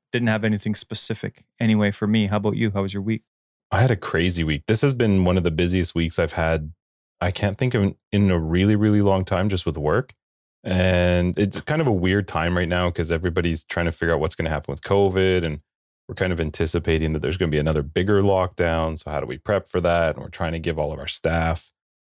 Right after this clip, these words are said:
Speaker 2: two weeks off before Christmas so that they can isolate and actually get time to spend with their family. But okay, so let me go through my week because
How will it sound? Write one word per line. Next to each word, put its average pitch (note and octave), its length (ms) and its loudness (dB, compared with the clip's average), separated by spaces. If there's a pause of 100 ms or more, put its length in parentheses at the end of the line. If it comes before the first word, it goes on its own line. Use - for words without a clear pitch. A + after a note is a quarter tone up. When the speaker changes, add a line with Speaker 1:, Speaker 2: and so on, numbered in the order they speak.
(120)
Speaker 2:
two A2+ 120 2
weeks G#2 240 2
off F2 220 2
before - 240 -8
Christmas A#2+ 720 -2
so F#2+ 80 -2
that F2 180 -6
they E2+ 140 0
can D#2 400 -8 (480)
isolate G#2 520 2
and F#2 100 -2
actually F2 260 -4
get F2 120 -2
time F2 220 -2
to D#2+ 60 0
spend E2+ 260 -2
with E2 120 -2
their D2+ 100 -2
family. F2 400 0
But E2+ 280 0 (600)
okay, F#2 240 2
so G#2 160 0
let A#2+ 140 2
me F3 100 0
go C3+ 160 2
through C3 160 0
my A2+ 120 2
week A2+ 260 -2
because F#2 340 0